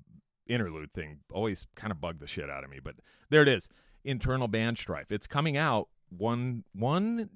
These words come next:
you know, little step at a time. It's coming out. So just wait till I get to, like, later years. Then you're gonna hear some shit.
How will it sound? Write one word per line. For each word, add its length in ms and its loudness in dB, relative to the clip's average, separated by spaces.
you 160 -6
know, 100 2
little 460 0
step 400 -6
at 80 2
a 40 0
time. 360 0
It's 200 -6
coming 280 -2
out. 240 -8
So 320 -6
just 200 4
wait 240 2
till 200 0
I 100 4
get 280 2
to, 100 -6
like, 280 -2
later 260 0
years. 500 -6
Then 100 0
you're 140 0
gonna 160 -4
hear 180 -6
some 220 -14
shit. 320 -8